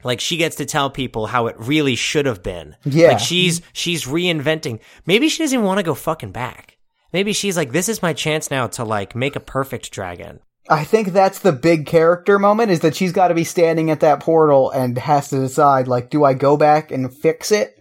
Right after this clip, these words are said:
Speaker 2: Or do I start over now?"
Speaker 1: Yeah, or is this it? Did I do it? I think she made, she made a culture where art is at the forefront and there's no war because of it, because people are using their true potential.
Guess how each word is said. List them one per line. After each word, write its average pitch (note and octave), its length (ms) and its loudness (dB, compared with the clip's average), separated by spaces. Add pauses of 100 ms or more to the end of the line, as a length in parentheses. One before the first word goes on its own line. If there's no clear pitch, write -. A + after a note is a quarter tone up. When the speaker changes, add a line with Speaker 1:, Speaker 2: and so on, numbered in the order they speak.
(340)
Speaker 2:
Or D#3 160 4
do D3+ 220 2
I C3+ 100 4
start D3 340 4
over B2+ 220 4
now?" A#2 480 -4
Speaker 1:
Yeah, F#3 320 0
or D3+ 160 2
is D3 260 -2
this D3+ 240 0
it? F3+ 340 0
Did C3+ 160 0
I C#3 180 0
do D3+ 280 0
it? G2+ 200 -4 (120)
I B2+ 120 -6
think D3 260 -6
she D#3 260 -4
made, B2 680 -2 (120)
she - 200 -8
made D3 320 -2
a A#2+ 100 -4
culture G#2 600 -4
where G2 380 -4
art A#2+ 260 2
is F#2+ 400 -8 (100)
at B2 180 -6
the B2+ 100 -4
forefront A#2+ 680 -2
and A2 160 -2
there's G#2+ 300 -2
no D3 340 2
war B2 760 2
because A2+ 340 -2
of G#2 80 -2
it, F#2+ 180 -4
because A#2+ 240 -4
people C3+ 240 -2
are C3+ 40 0
using C3 300 0
their A#2 140 2
true E3+ 320 -2
potential. G#2 680 -6